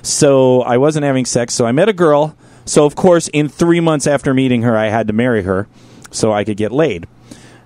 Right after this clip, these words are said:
um, which led to a very lengthy, <laughs> uh, a very long, you know, sixteen month marriage. Um, and so it's our honeymoon. And, uh, go to Catalina Island.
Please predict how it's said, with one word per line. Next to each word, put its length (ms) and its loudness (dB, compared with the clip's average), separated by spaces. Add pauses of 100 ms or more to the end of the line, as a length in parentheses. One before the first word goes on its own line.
um, 540 0
which 400 -2 (180)
led 340 0
to 160 4
a 60 2
very 340 2
lengthy, 840 -2
<laughs> 60 -8
uh, 420 0
a 100 -2
very 280 0
long, 720 0
you 120 -2
know, 200 -2 (100)
sixteen 560 -4
month 400 -4
marriage. 400 -2 (420)
Um, 560 0 (840)
and 400 -2
so 640 2 (680)
it's 240 0
our 160 4
honeymoon. 560 0 (1300)
And, 520 0
uh, 580 2
go 180 2
to 60 -10
Catalina 540 0
Island. 520 0